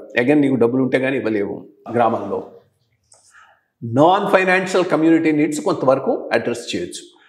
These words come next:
కాబట్టి నేను ఇంత దీనిని hype ఇచ్చి, I mean, వచ్చినంత వరకు దానిని address చేయటం బాగానే ఉంటుంది.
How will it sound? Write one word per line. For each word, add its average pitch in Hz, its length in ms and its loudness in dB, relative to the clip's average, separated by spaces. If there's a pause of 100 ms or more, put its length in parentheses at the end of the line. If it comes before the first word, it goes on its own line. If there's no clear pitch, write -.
(240)
కాబట్టి 196 220 4
నేను 180 380 2
ఇంత 208 540 -4 (600)
దీనిని 175 400 2
hype 196 440 0
ఇచ్చి, - 720 -2 (880)
I - 20 6
mean, 110 220 2
వచ్చినంత 196 680 0
వరకు 190 640 0
దానిని 180 880 -2
address 156 400 0
చేయటం 165 240 0
బాగానే 151 240 4
ఉంటుంది. - 280 -10